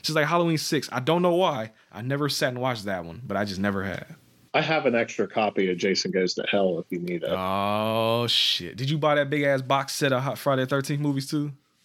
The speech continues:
Speaker 2: Yes, I did, and there was a couple of defective discs, and that was one of them.
Speaker 1: Ah.
Speaker 2: It's just, like, a very remote thing, but somebody, like, pointed it out, and they had to make a replacement disc for
Speaker 1: Oh,
Speaker 2: that.
Speaker 1: actually, yeah, I did see, Shout Factory was fucking up there for a little while. I think there was a couple movies where that happened,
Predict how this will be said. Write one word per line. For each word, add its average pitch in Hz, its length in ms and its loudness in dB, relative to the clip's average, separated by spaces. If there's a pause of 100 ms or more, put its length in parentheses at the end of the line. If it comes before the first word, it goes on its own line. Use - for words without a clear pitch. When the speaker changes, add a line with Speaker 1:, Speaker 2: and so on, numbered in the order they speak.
Speaker 2:
Yes, 156 300 0
I 151 100 2
did, 143 320 2
and 127 320 2
there 139 120 2
was 147 140 0
a 120 80 2
couple 120 400 2
of 104 120 -2
defective 117 540 -4 (120)
discs, 127 400 0 (140)
and 101 320 2
that 113 200 2
was 101 220 0
one 95 320 2
of 101 100 0
them. 107 220 2 (300)
Speaker 1:
Ah. 101 260 -4
Speaker 2:
It's 131 140 0
just, 156 160 0
like, 143 180 0
a 110 80 2
very 117 220 0
remote 110 340 -2 (220)
thing, 120 280 2
but 104 240 -2
somebody, 127 300 2
like, 107 320 2
pointed 117 260 2
it 101 140 2
out, 104 240 2
and 95 80 -2
they 98 100 2
had 95 180 2
to 92 60 2
make 92 300 0
a 90 240 2 (220)
replacement 95 640 -2
disc 92 240 0
for 160 220 -2
Speaker 1:
Oh, 139 40 0
Speaker 2:
that. 160 300 0
Speaker 1:
actually, 185 420 -4
yeah, 170 100 0
I - 40 -2
did 175 160 0
see, 143 140 -6
Shout 247 260 2
Factory 220 320 -2
was 170 140 2
fucking 214 360 0
up 202 140 0
there 135 140 4
for 139 140 -4
a 131 40 2
little 131 160 2
while. 127 160 4
I 143 60 4
think 175 160 -6
there 160 100 -2
was 131 100 -4
a 120 60 -6
couple 156 280 -2
movies 120 300 0
where 113 100 0
that 107 140 0
happened, 95 440 -4